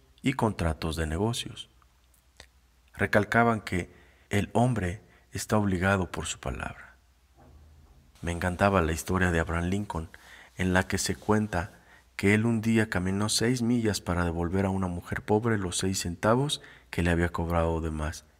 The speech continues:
en su tienda. Tras una formación tan rigurosa, siempre me ha resultado fácil ser honrado en los negocios.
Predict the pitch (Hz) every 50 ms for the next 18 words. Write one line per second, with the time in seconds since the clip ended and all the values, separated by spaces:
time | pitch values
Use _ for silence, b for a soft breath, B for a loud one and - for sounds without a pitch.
0 | _ _ - 113 120 127 127 - - - - 78 73 - - - - - _ _
1 | _ _ _ _ b b b b b b b b b b b b b b b -
2 | - 95 87 - 95 92 92 90 - - 87 85 82 85 - - 90 90 87 -
3 | 92 90 82 85 85 80 85 87 87 92 95 - - 92 107 B B B B B
4 | B B B B B - - - 123 131 135 139 131 101 92 92 104 B B B
5 | B B B B 95 98 107 123 127 - - 101 95 95 104 107 113 107 104 -
6 | - - 110 120 147 147 - - 101 92 95 104 - - _ _ _ _ _ _
7 | _ _ _ _ _ _ _ _ - - - 123 123 123 110 98 92 110 123 127
8 | 120 101 87 82 80 76 80 80 80 98 117 131 - - 120 - - - -